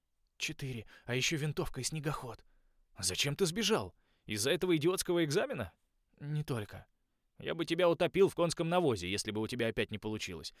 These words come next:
Ведь ты же можешь!" "Мистер Бриджер". "Да?" "Ваши советы, они спасли мне жизнь". Бриджер криво улыбнулся и почесал небритый подбородок. Да чего же у него волосатое лицо?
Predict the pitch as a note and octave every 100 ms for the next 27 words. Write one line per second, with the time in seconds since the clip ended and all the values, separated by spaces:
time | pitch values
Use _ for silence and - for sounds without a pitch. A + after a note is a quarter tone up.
0 | - B2 C3 D#3+ D3 A#3+ C4 G#2 - -
1 | _ _ _ _ - D#3 D3+ C3+ C3+ B2
2 | F#2+ - F#2+ A2 D#3+ - _ _ _ _
3 | _ - D#3 E3+ C#3 - D3 F3+ - G2
4 | _ _ _ _ _ - C#3+ F3+ D#3 G#2
5 | - C3 D3+ B2+ A#2 B2+ B2 F#2+ E2 _
6 | _ _ _ _ _ _ _ F#2 A2+ C3+
7 | B2+ - A2+ F#2 F2 F2 D#3 E3 B2 -
8 | - - F#2 G#2+ - C#3 F#2+ F#2 F2+ -
9 | F2+ E2+ E2 - - _ _ _ A2 G#2+
10 | D3 F#3+ C#3 C3+ B2+ A2 F2+ A2+ G#2+ -
11 | G3+ G#3 F3 E3 D#3 - - -